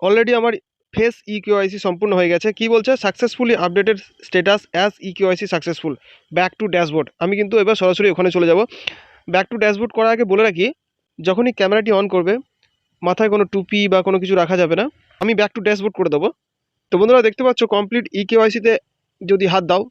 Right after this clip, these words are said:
অনেকের মনে প্রশ্ন থাকবে আবার কমপ্লিট ইকেওয়াইসি দেখাচ্ছে, তাহলে কি সম্পূর্ণ হয়নি? অবশ্যই সম্পূর্ণ হয়ে গেছে, এক-, একটু আপডেট হতে টাইম লাগবে।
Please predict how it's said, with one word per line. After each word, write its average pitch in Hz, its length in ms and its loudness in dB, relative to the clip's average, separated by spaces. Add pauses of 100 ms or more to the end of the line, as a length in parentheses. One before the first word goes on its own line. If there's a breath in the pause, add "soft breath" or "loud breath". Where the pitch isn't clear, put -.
(200)
অনেকের 208 340 2
মনে 208 160 2
প্রশ্ন 190 280 0
থাকবে 196 220 2
আবার 185 200 2
কমপ্লিট 180 380 -6 (160)
ইকেওয়াইসি 175 420 0
দেখাচ্ছে, 165 400 -4 (1040)
তাহলে 190 200 2
কি 208 100 -2
সম্পূর্ণ 196 320 0
হয়নি? 208 200 2
অবশ্যই 220 260 0
সম্পূর্ণ 214 240 0
হয়ে 202 160 4
গেছে, 196 140 0 (100)
এক-, - 160 -12
একটু - 220 -6
আপডেট 190 300 0
হতে 208 160 0
টাইম 196 200 0
লাগবে। 175 220 0